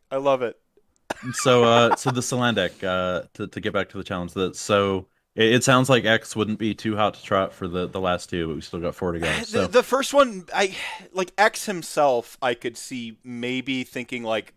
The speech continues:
Speaker 1: execu-, like, excellence of execution, like, war, war your way
Speaker 2: Mm.
Speaker 1: through. Like, I could, I could maybe see it. For the second one, there's a part of me that enjoys a good pompous elf, actually.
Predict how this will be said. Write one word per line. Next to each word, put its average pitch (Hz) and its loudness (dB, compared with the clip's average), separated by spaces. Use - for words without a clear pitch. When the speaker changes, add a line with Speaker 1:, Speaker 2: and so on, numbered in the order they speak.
Speaker 1:
execu-, - -8
like, 123 -6
excellence 127 -6
of 120 -6
execution, 117 -10
like, 98 -8
war, 113 -4
war 127 -2
your 135 -2
way 90 4
Speaker 2:
Mm. 82 -8
Speaker 1:
through. 143 -6
Like, 127 -6
I 139 -6
could, 135 -18
I 135 -8
could 139 -14
maybe 135 -6
see - -10
it. 101 -10
For 190 -2
the 180 -2
second 202 -2
one, 226 -2
there's 165 -2
a 151 -12
part 151 0
of 165 -6
me 160 -6
that 147 -2
enjoys 127 -4
a 120 -6
good 117 -8
pompous 113 -8
elf, 107 -8
actually. 165 -10